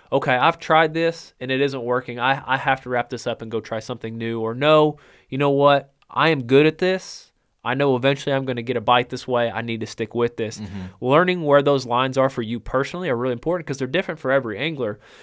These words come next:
Speaker 1: But even more so, the experiences that you've had, the resources that you had, the knowledge and skills that are just innate given to you, they're given to you by God the Creator. So who you are in that moment, that tournament day, standing on the front deck or back deck of that boat, you can't,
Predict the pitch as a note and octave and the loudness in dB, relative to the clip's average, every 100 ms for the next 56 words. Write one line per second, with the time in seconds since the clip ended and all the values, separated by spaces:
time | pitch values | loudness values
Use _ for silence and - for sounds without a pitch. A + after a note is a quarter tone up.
0 | - - C3+ E3+ G#3 D3+ C#3 D#3+ D#3+ - | -16 -4 -2 -2 -2 -2 2 2 2 2
1 | A2+ G#2+ G#2 _ _ _ C#3 C#3+ - - | 2 2 -4 _ _ _ -2 -2 -2 -4
2 | F3 F#3+ F#3 F#3 D#3 D3 D3 C3+ B2+ B2 | -2 -2 -4 -4 -4 -2 -4 -2 0 0
3 | A#2 A2+ C3+ D3 D3 C3+ C3 B2 A#2+ - | -2 -2 0 0 0 -2 -2 -4 -4 -4
4 | A2 B2 A2 G#2+ G#2+ - _ _ - A#2+ | -8 -2 -2 -2 -6 -12 _ _ -12 -8
5 | A#2+ B2 C3+ C3+ B2+ A2+ - C3 C3 A#2+ | -2 2 4 2 -2 -10 -6 -2 -2 -2
6 | A2+ G#2+ A#2 A2+ A#2+ - A#2 A2 A#2+ B2+ | -4 -4 -6 -6 -10 -12 -14 -6 -4 -4
7 | - - B2+ C#3+ - A2 G2+ _ _ - | -6 -4 -4 -4 -6 -6 -8 _ _ -2
8 | G#3 F3+ G#3 C#3+ A#2+ A#2 A2+ B2+ A#2+ G#2+ | 2 2 2 0 2 2 4 2 2 -2
9 | - A2 A2+ F#2+ - A#2 - A3 G3+ D3+ | -6 -4 -4 -6 -8 -6 -2 2 6 6
10 | E3+ C#3+ C#3+ C#3 C3+ D#3 D#3+ - C#3+ D3 | 8 6 2 2 0 0 -4 -4 0 0
11 | - D3 D3+ D#3 - B2 C3 C#3 C3+ - | -2 -6 -4 -6 -6 0 2 2 -2 -4
12 | C#3 C#3 C3+ A#2+ - C3 A2 B2+ C3 A2 | -4 -2 -4 -6 -2 -2 0 -2 -2 -2
13 | A#2+ A#2 B2 B2 B2 G2+ A#2+ B2+ C3 _ | -4 -4 -6 -6 -6 -6 -2 -2 -4 _
14 | _ _ _ D3+ D3+ G#3 | _ _ _ -8 -4 -6